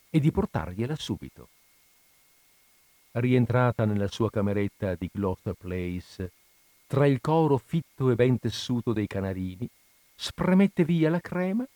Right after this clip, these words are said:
iniettò la stricnina, rimise i dolci nella carta e uscì una seconda volta.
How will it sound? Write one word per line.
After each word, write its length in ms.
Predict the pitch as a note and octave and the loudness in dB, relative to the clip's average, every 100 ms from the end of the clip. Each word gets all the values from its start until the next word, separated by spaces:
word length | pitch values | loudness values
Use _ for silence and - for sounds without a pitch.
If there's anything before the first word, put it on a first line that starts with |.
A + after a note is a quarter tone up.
| _ _ _ _ | _ _ _ _
iniettò 760 | G3+ G3 G3 G3+ G3 - B2 A#2+ | 8 10 12 8 4 0 2 4
la 120 | A2 | 2
stricnina, 840 | A2+ - C3 D3+ C3 A#2 A2 B2+ G3 _ _ _ _ | 0 -4 0 2 6 6 4 2 -6 _ _ _ _
rimise 580 | E3 G3+ G#3 G#3+ D#3+ F3 | 10 12 12 12 10 10
i 240 | D#3 D3 | 10 8
dolci 460 | C#3 D3 C#3 - B2+ | 6 6 6 2 0
nella 240 | A#2+ F3+ | 2 2
carta 520 | - E2+ D2+ D#2+ - - _ _ | 0 -2 -4 -10 -16 -18 _ _
e 160 | - E3+ | 0 2
uscì 420 | G3 - - - - _ - | 2 -2 -6 -8 -10 _ 0
una 220 | D#3+ D#3 | 2 2
seconda 400 | - E3+ B2 D3+ | 0 0 0 0
volta. 420 | F2+ B1+ - F2+ | -4 -8 -12 -18